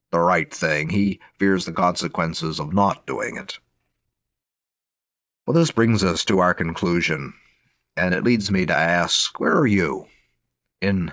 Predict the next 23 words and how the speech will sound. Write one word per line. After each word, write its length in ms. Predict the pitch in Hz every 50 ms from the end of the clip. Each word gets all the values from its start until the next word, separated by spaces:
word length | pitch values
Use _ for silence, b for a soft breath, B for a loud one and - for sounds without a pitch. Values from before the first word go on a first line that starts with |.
| - -
this 200 | - 104 104 -
summary 560 | - - - 104 101 92 82 76 80 80 78
of 160 | 76 80 85 85
these 300 | 98 92 87 82 - -
three 280 | - - 95 98 95
great 320 | 90 87 95 90 87 - -
protagonists? 800 | 90 87 - - 87 76 76 73 - - - - - - - -
Each 160 | 185 175 -
of 100 | - -
us 320 | 156 - - - - - b b b b b b b b
must 280 | b 87 98 95 - -
be 120 | 101 92
identified 640 | 82 87 85 87 90 87 85 82 - 87 85 87 87
with 140 | 85 82 82
one. 380 | 82 80 82 80 - - - - - _ _ _ _ _ _ _ _ _ _ _ _ _ _ _ _ _ _ _ _ _ _ _ _
To 80 | - 139
say 180 | 135 - 202 208
that 140 | 160 123
it 140 | 110 107 95
is 160 | 101 95 90
not 320 | 110 113 123 131 135 - -
your 160 | 110 107 98
fight, 420 | - - 82 80 64 50 - -